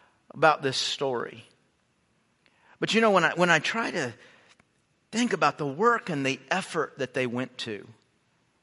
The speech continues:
knowing that they're doing God's will, they're doing God's work, and, and then that happens. "Lord, where, wha-, what's going on there, God? Wh-, why didn't you,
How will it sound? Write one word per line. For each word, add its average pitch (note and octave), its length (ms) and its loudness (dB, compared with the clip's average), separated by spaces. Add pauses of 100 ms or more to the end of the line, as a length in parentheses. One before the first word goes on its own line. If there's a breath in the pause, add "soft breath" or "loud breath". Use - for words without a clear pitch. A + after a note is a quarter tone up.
(1000)
knowing G#3 680 4
that C3+ 160 0
they're D3+ 140 0
doing E3 580 0
God's G3+ 540 -4
will, A#3 400 2
they're E3 120 4
doing A3 440 0 (360 loud breath)
God's E3+ 460 2
work, F3 600 -4
and, F#3+ 200 0
and F#3+ 160 4
then A3+ 200 4
that C4 200 -2
happens. B2+ 560 -2 (420)
"Lord, B3 440 -2
where, C4 260 0 (260)
wha-, A#3+ 200 -4
what's D#4+ 200 -4
going F#4 260 2
on F4+ 180 2
there, D3+ 180 6
God? A#3 520 6 (1700 loud breath)
Wh-, - 160 -6
why B3+ 160 2
didn't C#4 240 0
you, A#3+ 320 2